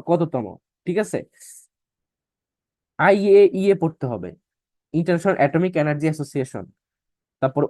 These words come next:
ওপেক পড়তে হবে, ইউনাইটেড নেশনস হাই কমিশনার রিফিউজি, for রিফিউজি, সেই ইউএনএইচসিআর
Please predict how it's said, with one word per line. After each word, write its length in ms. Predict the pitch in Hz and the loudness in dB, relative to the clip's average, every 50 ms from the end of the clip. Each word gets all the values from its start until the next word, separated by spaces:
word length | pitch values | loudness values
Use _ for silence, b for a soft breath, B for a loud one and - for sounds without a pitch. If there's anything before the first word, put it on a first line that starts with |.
| 185 190 | 2 2
ওপেক 220 | 190 190 208 190 196 - - | 2 2 0 -2 -2 -4 -8
পড়তে 240 | 143 131 _ - 127 123 | -8 -8 _ -10 -10 -8
হবে, 180 | 110 92 98 - - _ _ _ _ _ _ _ _ _ _ _ _ _ _ _ - | -8 -10 -10 -12 -14 _ _ _ _ _ _ _ _ _ _ _ _ _ _ _ 0
ইউনাইটেড 500 | 165 190 185 196 190 180 190 202 202 175 160 156 | 2 4 4 4 2 2 2 0 0 0 0 0
নেশনস 340 | 156 160 160 - 202 208 196 - - | -2 -2 -2 -2 -4 -4 -6 -6 -4
হাই 120 | - 147 165 160 | 0 0 0 0
কমিশনার 480 | 185 180 175 175 175 180 170 175 185 180 156 151 | 0 -2 -2 -2 -4 -6 -4 -2 -2 -2 -4 -4
রিফিউজি, 380 | 147 - - 165 160 143 127 127 - | -6 -4 -2 -2 -2 -2 -4 -6 -6
for 100 | 147 143 139 143 | -4 -4 -4 -4
রিফিউজি, 300 | 135 - 147 131 120 110 - | -6 -6 -8 -8 -8 -8 -8
সেই 120 | - 143 123 113 135 | -6 -6 -4 -2 -2
ইউএনএইচসিআর 540 | 147 156 160 165 165 160 - - 170 156 | -2 -2 -2 -4 -6 -6 -4 -4 -2 -2